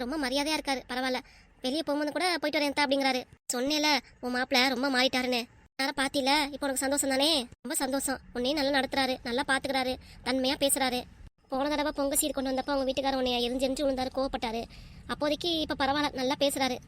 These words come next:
நல்ல மாற்றம் தான் அவருக்கு. போடா போ, மாப்பிள்ளைக்கு சாப்பாடு எடுத்து வை, அவரே பசியில வந்திருப்பாரு. படுத்து தூங்குமா,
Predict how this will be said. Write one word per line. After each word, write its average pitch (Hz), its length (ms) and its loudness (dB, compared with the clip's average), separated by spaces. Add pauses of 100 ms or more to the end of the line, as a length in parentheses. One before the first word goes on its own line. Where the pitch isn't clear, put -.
(200)
நல்ல 285 240 0
மாற்றம் 285 260 0
தான் 285 120 2
அவருக்கு. 254 220 -2 (300)
போடா 285 220 0
போ, 277 80 0 (240)
மாப்பிள்ளைக்கு 262 380 -2
சாப்பாடு 262 220 0
எடுத்து 240 160 -4
வை, 214 60 -10 (180)
அவரே 240 260 -2
பசியில 262 240 2
வந்திருப்பாரு. - 340 -6 (240)
படுத்து 294 280 0
தூங்குமா, 311 260 4